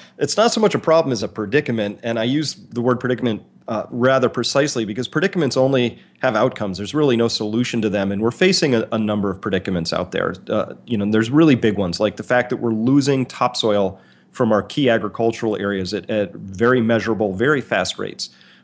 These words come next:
We're drawing down aquifer water tables under a number of key population centers at rates far faster than those can be recharged. In some cases,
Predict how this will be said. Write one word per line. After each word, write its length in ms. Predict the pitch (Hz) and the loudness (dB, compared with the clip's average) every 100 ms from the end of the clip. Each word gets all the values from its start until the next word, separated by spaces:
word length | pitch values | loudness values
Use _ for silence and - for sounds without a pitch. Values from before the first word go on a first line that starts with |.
| - | -4
We're 140 | 120 | -4
drawing 340 | 110 139 156 147 | 2 4 4 4
down 360 | 131 123 120 - | 2 2 0 -2
aquifer 480 | 131 131 135 - 117 | -4 -2 -6 -4 -2
water 380 | 107 113 120 | 2 4 2
tables 520 | 110 117 104 98 92 - | 0 -4 -4 -4 -6 -8
under 280 | 120 107 107 | -6 -4 -2
a 40 | |
number 260 | 110 120 110 | 0 0 0
of 120 | 90 | -4
key 240 | - 139 | -4 -4
population 640 | 131 120 - 107 107 - 113 | 0 0 0 -2 -4 -4 -6
centers 340 | 110 98 92 | -4 -4 -4
at 120 | 101 107 | -4 -2
rates 260 | 107 - | -2 -4
far 580 | - - 127 123 123 - - | -12 0 4 6 4 0 -2
faster 400 | 120 123 - 98 | 0 0 -4 -8
than 140 | 95 | -4
those 180 | 101 104 | -4 -4
can 160 | 117 | -6
be 100 | 98 | -8
recharged. 640 | 92 113 113 104 87 82 104 | -4 -4 0 0 0 -4 -8
In 100 | 98 | -4
some 220 | 123 123 | 0 0
cases, 480 | 123 117 120 107 | 0 0 0 -4